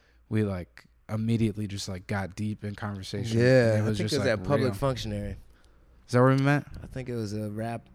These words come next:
Speaker 2: rap event or something. And, uh, we
Speaker 1: Black of
Speaker 2: just
Speaker 1: July?
Speaker 2: We're just ta-, was that the first time?
Speaker 1: I
Speaker 2: Man,
Speaker 1: think
Speaker 2: that
Speaker 1: so.
Speaker 2: seems like a long time ago. That was a good event.
Speaker 1: It was
Speaker 2: Shout
Speaker 1: about
Speaker 2: out,
Speaker 1: a year ago.
Speaker 2: shout out Kaleem. Shout out Q T.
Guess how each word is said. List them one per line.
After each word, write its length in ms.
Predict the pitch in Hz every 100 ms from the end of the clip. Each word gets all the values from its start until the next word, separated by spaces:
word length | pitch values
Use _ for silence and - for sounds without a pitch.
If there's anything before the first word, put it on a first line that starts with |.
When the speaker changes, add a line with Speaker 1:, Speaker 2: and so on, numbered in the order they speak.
| -
Speaker 2:
rap 400 | 120 113 117 123
event 420 | 113 110 110 113 - -
or 60 | 113
something. 580 | - 107 104 101 107 98 - _ - _ _ _ -
And, 340 | 107 104 101 104
uh, 440 | 104 101 98 98 95 - _ _ -
we 60 | 117
Speaker 1:
Black 180 | 110
of 40 | 113
Speaker 2:
just 100 | 110
Speaker 1:
July? 380 | 101 95 120 120 - - - -
Speaker 2:
We're 60 | 120
just 180 | 104 -
ta-, 200 | 120 104
was 160 | 110
that 200 | 110 113
the 60 | 123
first 320 | 117 113 -
time? 440 | 110 117 156 117
Speaker 1:
I 120 | - 165
Speaker 2:
Man, 20 |
Speaker 1:
think 180 | 151 110
Speaker 2:
that 60 |
Speaker 1:
so. 80 | 98
Speaker 2:
seems 220 | 98 139
like 120 | 147
a 60 | 120
long 260 | 110 127 131
time 220 | 143 139
ago. 140 | 120
That 80 | 120
was 100 | 143
a 60 | 107
good 160 | 117
event. 320 | 113 117 113
Speaker 1:
It 20 | 104
was 100 | 104
Speaker 2:
Shout 180 | 120 117
Speaker 1:
about 160 | 113
Speaker 2:
out, 80 | 107
Speaker 1:
a 40 |
year 200 | 110 135
ago. 220 | 127 127 127 - -
Speaker 2:
shout 240 | - 139
out 160 | 135 127
Kaleem. 840 | 127 117 135 143 143 139 139 123 107 _ _ _ _ _ _ - -
Shout 240 | - 120
out 180 | 117 110
Q 260 | - 127 131
T. 480 | - 143 143 143 139